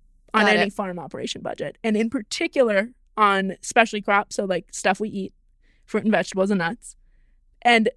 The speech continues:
Speaker 1: this goes all the way back to, okay, if we want more regional production of fruit and vegetables and nuts and stuff we eat,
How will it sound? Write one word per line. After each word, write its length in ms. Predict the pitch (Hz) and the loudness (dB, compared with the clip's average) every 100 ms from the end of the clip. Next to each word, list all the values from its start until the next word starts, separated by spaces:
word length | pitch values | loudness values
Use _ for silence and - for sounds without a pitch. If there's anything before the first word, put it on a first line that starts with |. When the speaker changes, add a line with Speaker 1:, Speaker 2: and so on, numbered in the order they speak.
| - | 4
Speaker 1:
this 320 | 233 233 - _ _ _ | 6 6 -4 _ _ _
goes 260 | 254 233 226 | 4 6 8
all 180 | 240 294 | 10 10
the 80 | |
way 140 | 302 294 | 10 8
back 320 | 233 240 - | 10 8 4
to, 380 | - 233 208 196 | 2 4 6 6
okay, 360 | - 269 180 233 _ _ _ _ - | 2 2 0 -2 _ _ _ _ 6
if 180 | 262 269 | 6 8
we 180 | 302 440 | 8 10
want 240 | 294 349 | 8 4
more 160 | 262 285 | 6 4
regional 540 | 240 233 214 233 320 _ _ _ - | 4 4 4 4 2 _ _ _ -2
production 580 | 285 233 208 214 262 330 _ | 4 4 4 -4 -6 -8 _
of 380 | 220 208 190 - _ _ - | 4 6 6 2 _ _ -2
fruit 220 | 226 247 | 2 2
and 100 | - | 2
vegetables 420 | 233 208 - 269 254 | 4 4 6 4 4
and 100 | 208 | 0
nuts 220 | 233 - | 0 -2
and 100 | 220 | -4
stuff 220 | 202 - | -2 -2
we 100 | 285 | 0
eat, 320 | 269 247 285 | 0 0 -2